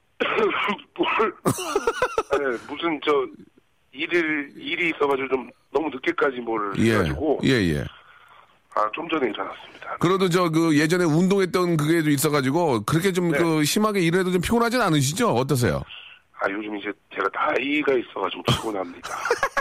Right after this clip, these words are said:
Speaker 2: <laughs> 피곤합니다. 예, 완전 그, 예, 마-, 멘트도 아주 맛있게 하시네요, 이제.
Speaker 1: <laughs>
Speaker 2: 예. 일단 저, 전화 연결 너무 감사드리고요.
Speaker 1: 네,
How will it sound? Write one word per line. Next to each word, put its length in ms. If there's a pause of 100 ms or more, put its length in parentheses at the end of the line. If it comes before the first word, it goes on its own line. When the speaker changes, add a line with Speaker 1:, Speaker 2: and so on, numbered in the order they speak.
(220)
Speaker 2:
<laughs> 680
피곤합니다. 840 (440)
예, 120
완전 440
그, 140 (420)
예, 180
마-, 320 (500)
멘트도 260
아주 120
맛있게 320
하시네요, 400
이제. 200 (220)
Speaker 1:
<laughs> 220
Speaker 2:
예. 400 (880)
일단 240
저, 200
전화 460
연결 360
너무 160
감사드리고요. 920 (320)
Speaker 1:
네, 80